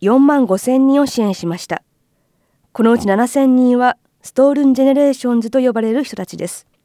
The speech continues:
ウェストンシーイーオーは、過去の体験をありのままに語るトゥルーステリングのプロセスが、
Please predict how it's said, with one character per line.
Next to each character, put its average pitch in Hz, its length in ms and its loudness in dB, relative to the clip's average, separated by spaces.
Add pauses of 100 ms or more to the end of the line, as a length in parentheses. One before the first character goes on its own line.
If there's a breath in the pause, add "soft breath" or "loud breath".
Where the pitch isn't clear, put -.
(640)
ウ 202 40 -4
ェ 254 100 6
ス 254 60 -8
ト 226 140 0
ン 208 60 -2
シ 220 160 -6
ー 214 80 -2
イ - 20 0
ー 214 100 2
オ 202 40 2
ー 196 40 2
は、 190 220 0 (400 soft breath)
過 277 120 -6
去 339 120 0
の 285 100 4
体 233 240 -2
験 214 320 -2
を 208 160 0 (120)
あ 180 100 -2
り 240 100 -2
の 311 100 2
ま 294 140 2
ま 277 120 0
に 226 120 0
語 185 120 -12 (120)
る 170 200 -4 (200)
ト 208 120 -2
ゥ - 20 2
ル 254 60 2 (100)
ー 311 40 0
ス - 100 -10
テ 311 120 -4
リ 285 140 2
ン 254 80 2
グ 247 80 0
の 247 100 0
プ 233 120 -6
ロ 262 100 -2
セ 269 100 -6
ス 226 160 -8
が、 202 300 -4